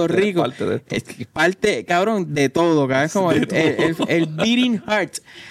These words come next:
Speaker 2: del estudio y de, y en o-, y en lugares, y lugares limítrofes, es que se dice, de, de otra, de otros lugares. Si no conoces al Carlos, lo ves los de martes a viernes en Bájale dos,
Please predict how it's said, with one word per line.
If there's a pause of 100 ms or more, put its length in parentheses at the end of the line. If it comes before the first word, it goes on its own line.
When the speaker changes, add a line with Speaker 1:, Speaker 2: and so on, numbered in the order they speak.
(140)
Speaker 2:
del
estudio
y
de, (140)
y
en
o-,
y
en
lugares, (460)
y
lugares
limítrofes,
es
que
se
dice,
de,
de
otra,
de
otros
lugares. (240)
Si
no
conoces
al
Carlos,
lo
ves
los
de
martes
a (100)
viernes
en
Bájale
dos,